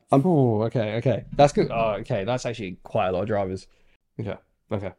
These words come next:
Speaker 2: okay.
Speaker 1: No, you, no, hold on. You can't start thinking about it.
Speaker 2: All right, okay.
Speaker 1: Three, two, one, go.
Speaker 2: Uh, Barrichello, Schumacher, Raikkonen, Alonso, Massa, Vettel, Leclerc,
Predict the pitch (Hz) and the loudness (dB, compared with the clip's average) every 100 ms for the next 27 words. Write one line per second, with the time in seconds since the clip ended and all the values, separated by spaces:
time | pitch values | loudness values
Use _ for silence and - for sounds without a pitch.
0 | _ _ 107 98 - 180 202 - 233 240 | _ _ -8 -4 6 6 6 8 12 12
1 | 269 175 262 - - 220 403 392 254 226 | 12 12 8 2 -8 8 10 12 12 12
2 | 240 196 143 120 143 165 - - _ - | 10 10 8 8 8 6 2 -20 _ 4
3 | 202 196 185 180 170 - 196 196 185 - | 8 10 10 8 8 12 12 12 12 2
4 | - 175 170 - 139 143 143 - 131 113 | 10 12 12 10 10 10 10 6 6 6
5 | 78 - - 135 127 123 120 156 160 170 | 4 -4 -2 4 6 6 6 10 10 10
6 | - 139 131 147 156 147 - 151 135 127 | 8 6 6 4 2 -2 2 4 6 4
7 | - 120 127 139 139 _ _ 123 127 143 | 4 2 4 2 -2 _ _ -2 6 10
8 | 143 143 131 127 127 135 131 - 127 135 | 10 6 4 4 4 0 -6 -2 4 8
9 | 139 139 120 123 120 120 131 - _ 139 | 8 6 4 4 4 4 0 -6 _ -2
10 | 127 135 131 - 131 117 120 135 139 _ | 4 6 4 2 0 2 0 -2 -8 _
11 | - 123 135 131 - 117 113 127 156 _ | -12 0 2 2 0 0 2 0 -4 _
12 | _ _ _ _ _ _ - 131 127 - | _ _ _ _ _ _ 2 4 4 4
13 | 135 117 120 143 | 6 6 4 0